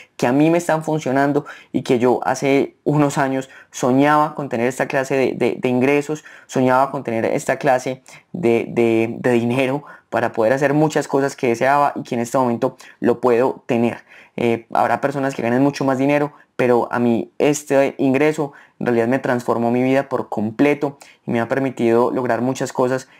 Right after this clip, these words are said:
que durante mucho tiempo quise. Y por eso les abro mis números, les abro mi cuenta de Hotmart,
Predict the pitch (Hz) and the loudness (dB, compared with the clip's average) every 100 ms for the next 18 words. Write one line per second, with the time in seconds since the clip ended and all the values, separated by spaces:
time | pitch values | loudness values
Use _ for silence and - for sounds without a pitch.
0 | _ - 123 117 113 113 113 113 131 127 | _ -2 0 0 0 -2 -4 -4 -4 -2
1 | 123 123 123 123 _ _ - 131 - - | -2 2 0 0 _ _ 0 0 0 -8
2 | - 110 117 135 139 127 117 131 123 123 | -8 -2 0 2 0 0 0 0 0 2
3 | 151 156 156 156 - - - 131 120 - | 2 2 -2 -4 -12 -20 -6 -2 0 0
4 | 127 117 123 131 139 147 - - 123 117 | 2 2 2 2 0 -2 -10 -2 0 2
5 | 147 147 143 147 135 123 156 160 151 151 | 0 0 0 2 0 0 0 0 0 -6